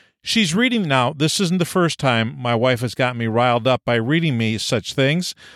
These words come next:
but she <laughs> read them to me. She said, "Oh, he's at it again." And she read, and I, and I, I couldn't believe it. And I, I looked at her. I said, "What, how do, how do guys think that they can do this?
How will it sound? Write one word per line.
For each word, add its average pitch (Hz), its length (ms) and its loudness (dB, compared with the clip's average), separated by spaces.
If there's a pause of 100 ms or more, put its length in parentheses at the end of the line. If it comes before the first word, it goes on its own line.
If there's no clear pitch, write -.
(180)
but 180 240 0
she 180 360 0
<laughs> - 40 -20
read 156 300 0
them 156 240 0
to 160 140 0
me. 151 180 -2 (160)
She 156 220 -2
said, 139 180 2
"Oh, 165 220 2 (260)
he's 156 300 -2
at 175 200 4
it 147 120 -2
again." 120 500 -2 (460)
And 160 680 0
she 202 220 0
read, 233 240 -2
and 165 100 0
I, 160 100 0
and 147 200 -2
I, 139 160 0 (100)
I 127 140 0
couldn't 156 340 -2
believe 214 320 0
it. 208 100 -2
And 156 140 -2
I, 143 120 0 (320)
I 196 100 -2
looked 269 240 0
at 202 80 2
her. 156 100 4
I 139 80 4
said, 143 400 -2 (680)
"What, 214 320 0 (240)
how 247 360 0
do, 254 520 2 (420)
how 240 320 -2
do 269 180 0 (140)
guys 214 800 -2
think 233 440 -4
that 202 180 -2
they 214 180 0
can 202 280 -2
do 180 320 2
this? 262 540 -2